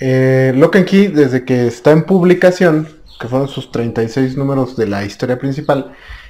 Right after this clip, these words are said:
Joe Hill y Rob Rodríguez han estado sacando pequeñas historias autoconclusivas para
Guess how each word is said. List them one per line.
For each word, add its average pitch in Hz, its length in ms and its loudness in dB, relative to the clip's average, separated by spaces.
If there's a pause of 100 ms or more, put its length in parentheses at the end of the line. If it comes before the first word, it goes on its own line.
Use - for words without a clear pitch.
(140)
Joe 147 220 4
Hill 160 260 4
y 151 60 4
Rob 139 200 2
Rodríguez 147 440 2
han 131 120 0
estado 135 280 0
sacando 131 480 -4
pequeñas 180 580 -2
historias 175 420 0
autoconclusivas 156 920 -2 (600)
para 143 520 0